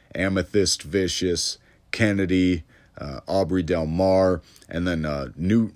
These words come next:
new to Dragzilla, uh, Garnet Grimm, who, uh, I think is, is moving to the Chicagoland area, so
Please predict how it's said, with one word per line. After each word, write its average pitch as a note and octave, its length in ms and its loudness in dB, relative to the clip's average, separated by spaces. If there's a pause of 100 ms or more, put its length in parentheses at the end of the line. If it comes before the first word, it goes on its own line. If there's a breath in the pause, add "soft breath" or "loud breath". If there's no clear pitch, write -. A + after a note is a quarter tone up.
(200)
new A#2+ 420 2
to A#2 240 0
Dragzilla, F2+ 1040 2
uh, D#2+ 200 -2 (120)
Garnet F2 400 0
Grimm, E2+ 480 0 (220)
who, D2 340 -4
uh, C2+ 340 -10
I D2+ 80 -4
think D#2 260 -8
is, - 260 -6 (340 soft breath)
is - 340 -8 (160)
moving F2 640 -2
to C3+ 300 0
the G2 100 0
Chicagoland D2 840 -6
area, C2+ 280 -10
so C#2+ 280 -8